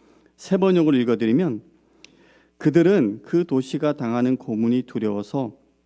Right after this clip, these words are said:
멀리 서서, '화를 입었다, 화를 입었다. 큰 도시야, 이 강한 도시 바벨론아, 너에게 심판이 한순간에 닥쳤구나.'" 참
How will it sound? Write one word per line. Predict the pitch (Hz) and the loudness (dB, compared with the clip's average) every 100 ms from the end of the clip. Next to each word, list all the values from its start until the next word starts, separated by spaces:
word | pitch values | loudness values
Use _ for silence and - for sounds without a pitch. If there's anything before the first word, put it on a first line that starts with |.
| - | -14
멀리 | 113 107 101 123 139 | -10 -4 -2 0 -2
서서, | - 165 - 110 190 - _ _ _ _ _ _ _ | -6 -8 -4 -4 -4 -8 _ _ _ _ _ _ _
'화를 | - 190 190 185 | -6 0 2 2
입었다, | 156 143 127 - 104 95 95 _ | 2 0 -2 -4 -8 -8 -14 _
화를 | - - 190 196 | -14 -6 -2 0
입었다. | 175 151 139 - 127 127 | 0 -2 -4 -4 -4 -4
큰 | - - 220 202 175 | -8 -6 -2 0 0
도시야, | 120 - 110 95 - _ _ _ _ _ - | -4 -4 -6 -6 -10 _ _ _ _ _ -2
이 | 131 180 | 0 0
강한 | 131 123 135 | -2 0 2
도시 | 131 123 - 131 135 | 0 -2 -4 -2 -2
바벨론아, | - 113 123 160 120 104 95 - _ _ _ _ - | -4 -2 2 2 2 -2 -6 -14 _ _ _ _ -4
너에게 | 113 110 107 110 107 | 2 2 2 2 0
심판이 | 104 - - 196 - 127 147 151 - - _ _ _ _ _ _ | -2 -6 -2 -2 -2 -2 0 0 -2 -12 _ _ _ _ _ _
한순간에 | - - 214 202 208 165 143 135 190 220 - _ - | -8 0 0 0 -2 0 0 0 -2 -6 -14 _ -18
닥쳤구나.'" | - - - 139 - 113 90 85 - _ _ _ _ _ _ _ _ _ _ _ _ _ _ _ _ _ _ _ _ _ - _ | -16 -12 -8 -8 -6 -6 -6 -10 -18 _ _ _ _ _ _ _ _ _ _ _ _ _ _ _ _ _ _ _ _ _ -20 _
참 | - - 190 160 | -8 -2 0 0